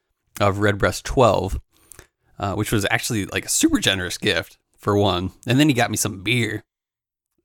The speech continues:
Um, but, but that was more so for the hangout we had, so. Um, but thank you, John, for that.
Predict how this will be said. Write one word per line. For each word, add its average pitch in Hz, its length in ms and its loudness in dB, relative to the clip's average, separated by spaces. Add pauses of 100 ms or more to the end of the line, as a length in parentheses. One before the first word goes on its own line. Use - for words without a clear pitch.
Um, 101 560 -4 (960)
but, 104 560 -4
but 131 100 2
that 127 80 4
was 107 120 4
more 98 140 0
so 95 180 -4
for 87 140 -8
the 90 120 -6
hangout - 340 -8
we 104 120 -8
had, 107 280 -10
so. 107 280 -12 (500)
Um, 101 300 -2
but 107 100 0
thank 135 160 2
you, 131 60 -2
John, 117 240 4
for 110 120 0
that. 107 400 2